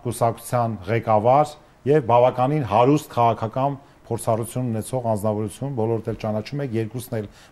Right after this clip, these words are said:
մեր հյուրերը, ը, հայտնի դեմքեր են մեր հանրապետությունում։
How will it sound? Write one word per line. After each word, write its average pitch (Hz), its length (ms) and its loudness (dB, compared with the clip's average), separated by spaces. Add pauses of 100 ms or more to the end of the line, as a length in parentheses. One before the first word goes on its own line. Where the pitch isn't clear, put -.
մեր 110 160 0
հյուրերը, 107 360 2
ը, - 560 -10 (100)
հայտնի 117 360 0
դեմքեր 110 400 -2
են 139 140 -4
մեր 131 100 -4
հանրապետությունում։ 131 800 -2